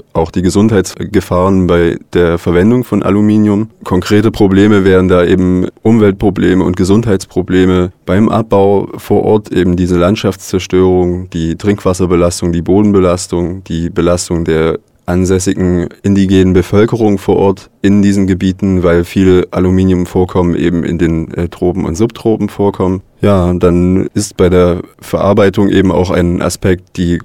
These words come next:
der hohe Energieverbrauch, der bei Aluminium vorhanden ist. Und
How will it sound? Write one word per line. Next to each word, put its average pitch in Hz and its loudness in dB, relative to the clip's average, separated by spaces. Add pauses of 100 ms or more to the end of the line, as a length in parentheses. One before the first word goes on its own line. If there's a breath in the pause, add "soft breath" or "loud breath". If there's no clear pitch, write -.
der 85 0
hohe 95 2
Energieverbrauch, 98 -2
der 92 0 (140)
bei 90 0
Aluminium 90 0
vorhanden 90 -2
ist. 87 -4
Und 82 0